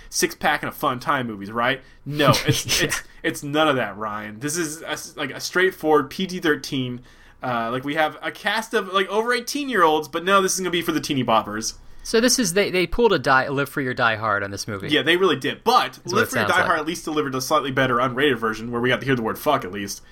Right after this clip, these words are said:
Speaker 1: Um,
Speaker 2: Sure.
Speaker 1: but no, this, th-, no, this was released, and I was thinking this would come out on D V D if an,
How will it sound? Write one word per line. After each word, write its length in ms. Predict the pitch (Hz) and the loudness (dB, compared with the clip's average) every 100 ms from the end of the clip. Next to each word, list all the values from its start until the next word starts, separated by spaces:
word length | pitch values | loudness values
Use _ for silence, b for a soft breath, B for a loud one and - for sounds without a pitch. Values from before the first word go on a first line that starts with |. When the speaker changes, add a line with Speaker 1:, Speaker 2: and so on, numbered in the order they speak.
| B B B - | B B B -2
Speaker 1:
Um, 140 | 113 | 2
Speaker 2:
Sure. 160 | 104 104 | 2 2
Speaker 1:
but 180 | 139 | -2
no, 220 | 147 117 92 | 0 0 0
this, 240 | 143 - | -6 -6
th-, 360 | 156 143 147 151 | -6 -6 -6 -4
no, 200 | 123 101 | -4 0
this 200 | 165 233 | 0 2
was 120 | 214 | 2
released, 340 | 175 170 170 | 2 2 2
and 60 | 165 | 2
I 40 | 165 | 0
was 100 | 202 | 2
thinking 200 | 277 175 | 0 0
this 120 | 165 | -2
would 80 | 160 | -2
come 100 | 170 | 0
out 60 | |
on 60 | 143 | 2
D 100 | 135 | 2
V 60 | 127 | 2
D 140 | 160 | 2
if 120 | 127 | 0
an, 200 | 120 113 | -2 -6